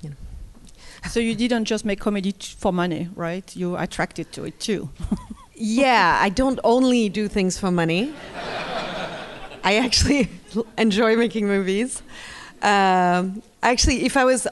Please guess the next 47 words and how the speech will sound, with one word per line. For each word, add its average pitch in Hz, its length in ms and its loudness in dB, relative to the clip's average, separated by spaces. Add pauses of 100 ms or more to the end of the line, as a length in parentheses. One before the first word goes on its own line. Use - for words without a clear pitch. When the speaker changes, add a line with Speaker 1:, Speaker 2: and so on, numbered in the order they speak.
Speaker 1:
only 254 360 4
in 233 280 2
for 233 160 -2
the 202 80 2
money, 208 320 2
I 185 120 4
would 208 160 2
be 220 100 2
making 196 560 0 (440)
another 220 440 2
kind 208 260 2
of 185 140 -2
comedies, 190 680 0
and 165 180 -4
I 160 160 -2
would 185 240 -2 (680)
be 196 100 -2
making 190 360 0
other 185 260 2
things, 113 460 -8
you 156 100 -4
know. 143 220 -6
So, 165 580 0
so 156 360 -2
I - 140 -4
mean, 180 280 -2
I 196 140 2
haven't 190 320 0
figured 175 260 -2
it 156 100 -2
out 131 180 0
actually 139 420 -8
yet 147 300 -6
completely 151 500 -8
how 151 180 -6
to - 320 -14
really 156 260 -4
make 147 240 -8
money. 233 340 0 (380)
<laughs> - 0 - (2500)
I 247 60 2
mean, 254 160 4
this 311 180 4
film 285 220 4
did 226 160 0
really 208 220 2
well. 185 360 0